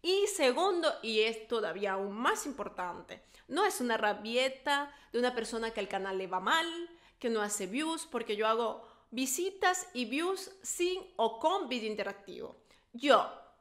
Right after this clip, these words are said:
hago men-, mensualmente, al menos desde diciembre, hablemos desde diciembre, desde diciembre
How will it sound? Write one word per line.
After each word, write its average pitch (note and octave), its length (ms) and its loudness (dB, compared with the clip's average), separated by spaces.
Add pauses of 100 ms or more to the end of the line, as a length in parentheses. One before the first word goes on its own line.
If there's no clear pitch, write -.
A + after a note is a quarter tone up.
(220)
hago G3 840 4
men-, A3 420 4
mensualmente, A3 1040 2
al G#3 120 2
menos G#3 300 -2
desde A3+ 300 0
diciembre, G3 480 -4
hablemos A#3+ 260 0
desde B3 140 0
diciembre, F#3 680 -4 (840)
desde A#3+ 260 2
diciembre G#3 880 0